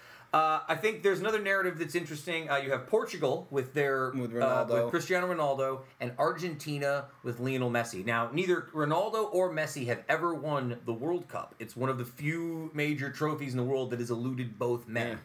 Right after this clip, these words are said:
Speaker 2: Yeah, Messi doesn't win a lot of things,
Speaker 1: If
Speaker 2: trophy-wise.
Speaker 1: yeah. Now,
Speaker 2: <laughs> So
Speaker 1: if, if you got to see one of these all-time greats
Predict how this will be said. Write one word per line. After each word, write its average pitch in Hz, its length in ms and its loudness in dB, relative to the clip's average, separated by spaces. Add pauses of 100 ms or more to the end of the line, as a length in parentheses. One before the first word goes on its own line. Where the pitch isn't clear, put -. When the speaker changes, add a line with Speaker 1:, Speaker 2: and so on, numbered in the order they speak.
Speaker 2:
Yeah, 113 100 0
Messi 135 160 -2
doesn't 131 240 0
win 120 120 -2
a 110 60 -4
lot 123 140 0
of 110 80 -4
things, 95 360 -10 (560)
Speaker 1:
If 165 220 4
Speaker 2:
trophy-wise. 98 380 -2
Speaker 1:
yeah. 151 180 6 (200)
Now, 180 220 2
Speaker 2:
<laughs> 170 440 4
So 180 120 -4 (220)
Speaker 1:
if, 180 260 4 (100)
if 156 160 0
you 190 460 -2 (340)
got 170 240 4
to 175 80 -6
see 160 220 -2
one 147 220 0
of 135 140 0
these 143 220 -2
all-time 139 560 0
greats 120 540 -2